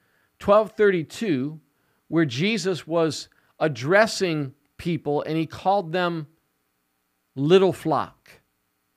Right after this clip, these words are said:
He said, "Fear not, little flock." And they said, when Jesus said little flock, he was referring to the one hundred and forty-four thousand.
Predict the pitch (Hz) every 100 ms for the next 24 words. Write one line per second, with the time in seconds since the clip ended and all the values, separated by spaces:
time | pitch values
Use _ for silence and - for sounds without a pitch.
0 | _ _ _ _ _ _ 156 156 165 120
1 | - 202 214 202 196 - 143 135 - 123
2 | 98 - _ _ _ _ _ _ _ _
3 | _ - 185 190 - 202 170 - _ _
4 | _ _ _ _ _ _ _ _ _ _
5 | - 190 170 147 262 220 214 - - 202
6 | 175 143 175 233 208 - 214 233 - -
7 | 233 220 139 160 - 254 233 147 175 165
8 | _ _ _ _ _ _ _ - 185 170
9 | 165 185 165 147 170 151 - 160 160 -
10 | 131 131 160 196 202 87 -